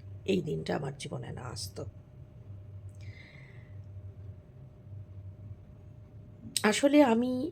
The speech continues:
উম, সত্যি কথা বলতে গেলে আমার নিজের রিয়েলাইজেশন এটাই হয়েছে, আহ, ছোট থেকে বড় হওয়া, আহ, সবটা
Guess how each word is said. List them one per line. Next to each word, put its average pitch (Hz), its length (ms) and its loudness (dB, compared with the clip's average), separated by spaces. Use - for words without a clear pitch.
উম, 185 460 2
সত্যি 185 480 4
কথা 240 240 4
বলতে 220 300 10
গেলে 208 280 4
আমার 220 340 8
নিজের 233 340 8
রিয়েলাইজেশন 196 800 10
এটাই 180 360 4
হয়েছে, 170 360 4
আহ, - 840 2
ছোট 214 240 6
থেকে 214 340 6
বড় 170 300 6
হওয়া, 180 340 6
আহ, - 760 0
সবটা - 500 4